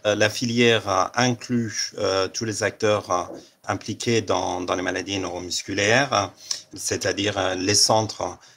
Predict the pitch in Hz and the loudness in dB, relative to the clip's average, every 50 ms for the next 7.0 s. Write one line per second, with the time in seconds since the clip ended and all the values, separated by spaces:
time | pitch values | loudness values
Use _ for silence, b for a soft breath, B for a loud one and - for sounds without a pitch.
0 | B B - - 92 90 87 85 82 82 82 92 90 85 85 87 90 87 87 90 | B B -8 -4 -4 -2 -2 -4 -6 -8 -8 -8 -8 -8 -8 -10 -10 -12 -12 -12
1 | 87 - - - - - 92 92 90 90 90 92 - 101 98 95 90 92 87 90 | -14 -16 -16 -16 -16 -14 -14 -12 -8 -2 0 0 2 0 0 -2 -2 -4 -4 -2
2 | 92 92 95 90 90 98 98 95 90 87 90 90 90 87 - - - 98 98 101 | -2 -2 -2 -2 -4 -4 -4 -4 -4 -6 -6 -8 -6 -8 -8 -6 -6 -2 0 2
3 | 104 113 123 139 135 123 104 98 95 98 92 92 87 90 90 87 87 - - 101 | 4 4 4 4 2 2 0 0 0 0 -2 -2 0 0 0 -2 -2 -2 -2 -2
4 | 92 82 87 90 85 87 85 - - - 107 107 113 123 123 123 - - 95 90 | -2 -2 -4 -6 -6 -4 -4 -6 -6 -6 -4 -2 0 0 0 -2 -2 -4 -4 -2
5 | 90 87 90 87 87 - - - 98 95 87 87 90 87 90 87 90 85 82 85 | -2 0 0 -2 -2 -2 -2 -4 -2 -2 -4 -6 -8 -8 -8 -8 -10 -10 -12 -10
6 | 85 98 92 - - - 107 107 117 123 123 - - - - - - - - - | -8 -4 -4 -2 -2 0 2 2 2 2 0 -2 -6 -8 -10 -14 -18 -18 -20 -18